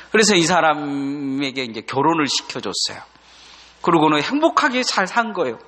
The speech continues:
왕이 너무너무 고마워서 왕에게 충성맹세하면서 왕에게 최선을 다했습니다. 그때 이제 하멜이 제주도에 이 표류해다가서 잡혀서 평양에 왔어요. 평양, 이, 그래가지고 이제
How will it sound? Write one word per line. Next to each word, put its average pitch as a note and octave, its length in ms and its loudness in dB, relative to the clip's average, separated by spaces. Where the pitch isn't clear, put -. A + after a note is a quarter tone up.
왕이 D4 360 2
너무너무 E4+ 520 -2
고마워서 A3+ 640 -4
왕에게 B3 440 4
충성맹세하면서 G3+ 1300 -6
왕에게 A3 540 2
최선을 C#4 520 -4
다했습니다. B2 680 -8
그때 C#4 260 4
이제 E3+ 320 2
하멜이 A#3 580 2
제주도에 E3 960 2
이 B2 320 -2
표류해다가서 C#3+ 960 -2
잡혀서 - 520 -2
평양에 A#3+ 380 0
왔어요. - 500 -4
평양, D#3 320 0
이, C#3 280 4
그래가지고 F#3 500 2
이제 D#3+ 240 -4